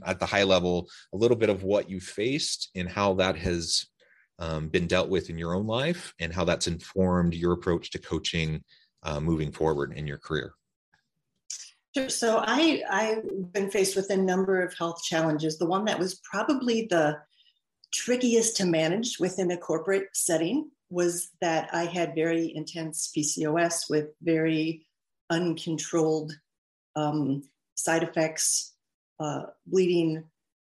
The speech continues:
Speaker 2: just massive impact on my life. And so here I was, um, working at a, a large medical device company,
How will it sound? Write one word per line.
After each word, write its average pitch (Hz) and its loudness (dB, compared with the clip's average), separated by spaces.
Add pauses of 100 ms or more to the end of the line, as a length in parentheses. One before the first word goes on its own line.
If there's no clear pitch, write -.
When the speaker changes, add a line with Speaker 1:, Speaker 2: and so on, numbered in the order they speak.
(200)
Speaker 2:
just 156 -6
massive 160 2
impact 160 0 (320)
on 151 -2
my 147 -2
life. - -6 (200)
And 156 -2
so 156 0
here 175 0
I 165 2
was, 160 0 (420)
um, 151 2
working 151 -2
at 147 0
a, 143 -2 (220)
a 143 -4
large 143 -2
medical - -10
device 208 0
company, 190 -2